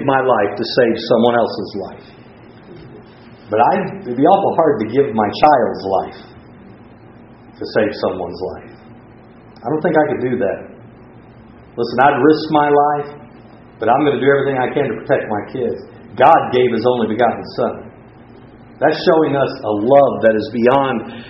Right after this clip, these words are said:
comprehension, and that God gave His Son Jesus. "For God so loved the world that He gave His only begotten Son, that whosoever believeth in Him."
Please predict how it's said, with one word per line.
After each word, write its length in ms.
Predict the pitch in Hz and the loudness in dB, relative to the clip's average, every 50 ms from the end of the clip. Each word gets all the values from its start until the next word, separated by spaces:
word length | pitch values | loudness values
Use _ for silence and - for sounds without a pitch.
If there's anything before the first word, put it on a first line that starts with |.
| - - - | -18 -6 0
comprehension, 880 | 156 147 147 - - 123 117 - 143 151 143 147 - 135 117 110 110 | 0 2 2 2 2 0 2 4 4 4 2 4 2 2 2 4 2
and 40 | 110 110 | 4 2
that 160 | 117 113 - | 2 4 6
God 560 | 143 151 156 151 147 - - - - - - | 6 6 8 6 4 0 -6 -12 -14 -14 0
gave 240 | 120 147 160 165 147 | 2 4 6 6 6
His 120 | 135 131 - - - | 4 2 2 2 2
Son 160 | 147 139 131 | 2 2 2
Jesus. 360 | 120 139 156 156 131 131 131 131 - - | 2 2 2 4 4 2 2 2 2 0
"For 160 | 135 117 123 | 2 4 6
God 160 | 151 160 160 156 - - - 170 | 6 6 6 4 0 2 4 6
so 80 | 160 | 8
loved 400 | 160 156 151 151 151 151 131 131 | 8 8 6 4 4 2 0 0
the 80 | 131 123 | 0 2
world 400 | 120 127 151 156 151 143 127 - - - - - - - | 4 6 6 6 6 4 2 -2 -4 -10 -14 -16 -10 2
that 120 | 120 135 135 | 4 6 6
He 100 | 143 135 139 156 | 6 6 6 6
gave 120 | 160 156 | 6 6
His 160 | 147 135 131 - 147 156 170 | 4 2 0 2 4 4 6
only 200 | 165 165 160 139 | 6 4 4 2
begotten 400 | 139 131 147 143 139 120 120 120 117 - - 175 | 4 4 6 4 4 4 2 0 -2 2 4 4
Son, 160 | 165 147 127 110 - - - - | 4 4 2 -2 -4 -8 -14 -2
that 160 | - 123 117 - | 0 2 2 4
whosoever 480 | 143 131 135 - 147 131 123 120 120 | 2 0 2 4 4 4 4 4 2
believeth 320 | 117 120 123 123 120 113 110 | 4 4 4 4 2 0 -2
in 140 | 110 107 107 | -2 -2 -2
Him." 100 | 107 | -2